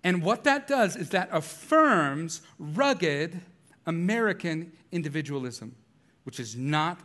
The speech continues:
a biblical idea at all. On the flip side of that, when you look at it and you say, "Okay, listen, it's not the priesthood of the believer, it's the priesthood of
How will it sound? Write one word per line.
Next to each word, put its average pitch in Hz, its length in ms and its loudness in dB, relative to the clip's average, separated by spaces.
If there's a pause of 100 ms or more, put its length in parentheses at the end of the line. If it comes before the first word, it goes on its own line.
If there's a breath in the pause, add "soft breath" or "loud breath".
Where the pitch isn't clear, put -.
(120)
a 131 60 -8
biblical 131 580 -10
idea 117 460 -10 (160)
at 117 160 -14
all. 107 280 -16 (1400 loud breath)
On 208 120 2
the 190 60 2
flip - 360 -4
side 180 360 2
of 143 160 -6
that, 143 340 -4 (360 loud breath)
when 214 180 4
you 294 140 4
look 285 240 -2
at 240 100 2
it 247 40 -2
and 233 60 -4
you 196 60 0
say, 196 200 -2
"Okay, 180 200 -2
listen, 180 400 -4
it's - 180 -10
not 180 280 0
the 165 60 -4
priesthood 185 440 -4
of 120 200 -6
the 220 160 2
believer, 143 360 -4 (220 loud breath)
it's 180 160 -6
the 185 100 -2
priesthood 202 480 0
of 156 140 -2